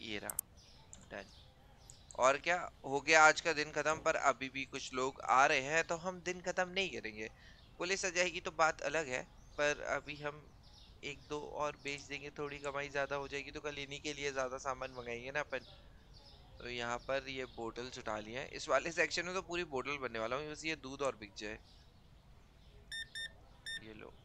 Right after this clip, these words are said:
peanut butter, देखा कितना सामान लेके गई वो, मैं बंद कर देता तो बेच नहीं पाता मैं ये। Done। Dark कॉफी, डार्क अपने डाली है ना यार? नहीं डाली,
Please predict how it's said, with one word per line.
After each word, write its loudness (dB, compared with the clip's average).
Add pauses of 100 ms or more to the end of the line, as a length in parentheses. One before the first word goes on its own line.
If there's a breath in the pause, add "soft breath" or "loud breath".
(120)
peanut -8
butter, -6
देखा 4
कितना -2
सामान 4
लेके -4
गई -2
वो, -2
मैं -8
बंद 0
कर -2
देता -4
तो -6
बेच -4
नहीं -6
पाता -6
मैं -8
ये। -10 (1900)
Done। 4 (560)
Dark 10 (800)
कॉफी, -4
डार्क 6
अपने -2
डाली 4
है -2
ना 2
यार? 2 (1400)
नहीं -4
डाली, 2